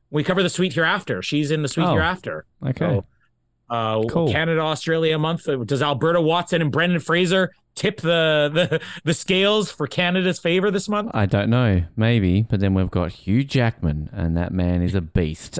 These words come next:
Speaker 2: Um, twelfth most episodes Roger Cross in, apparently. Uh, so
Speaker 1: Of the season?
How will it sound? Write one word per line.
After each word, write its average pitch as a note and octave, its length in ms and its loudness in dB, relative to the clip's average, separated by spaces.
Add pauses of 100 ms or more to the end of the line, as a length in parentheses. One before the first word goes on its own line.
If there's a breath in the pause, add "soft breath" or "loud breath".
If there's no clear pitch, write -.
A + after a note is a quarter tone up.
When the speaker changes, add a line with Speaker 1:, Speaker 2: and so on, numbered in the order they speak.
Speaker 2:
Um, B2+ 760 2
twelfth F#3 420 0
most G#2 260 2
episodes F#2 480 0
Roger F2+ 220 0
Cross - 320 -6
in, E2+ 100 0
apparently. F2+ 560 0 (180)
Uh, F#2+ 720 0
so F#2 560 0 (140)
Speaker 1:
Of C#3 120 -2
the B2+ 80 -2
season? G#3 380 0